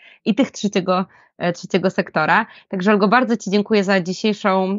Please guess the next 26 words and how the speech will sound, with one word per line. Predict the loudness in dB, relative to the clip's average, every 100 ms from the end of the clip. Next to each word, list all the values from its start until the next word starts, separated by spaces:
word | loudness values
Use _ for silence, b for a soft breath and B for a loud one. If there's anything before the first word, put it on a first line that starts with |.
| -4
bardzo | 0 2 2
inspirującą | -2 -2 -4 -2 -2 -2 -2
rozmowę, | -2 -2 -4 -2 -2 -2
za | -2 -2
to, | 0
że | -2
opowiedziałaś | -2 -2 0 2 0
nam | -2 -2
o |
swoich | -2 -2 0
badaniach, | 0 0 0 0 -2 -4 b b b _ -6
o |
których | -4 -2 2
też, | 2 2
jeżeli, | 0 2 0 0 -4 b b
e, | -8 -4 -4
są | 0 0
Państwo | 2 0 0 -4
zainteresowani, | -2 -2 -2 -4 -2 0 2 2
można | 2 0 -2
doczytać, | -4 -6 0 0 0 0
bo, | 2 2
bo | 0 -2
doktor | -2 -4
Czaranowska, | -4 -4 -4 -6 -4 -4 -4 B B B
em, | -2 0 0 -2 -4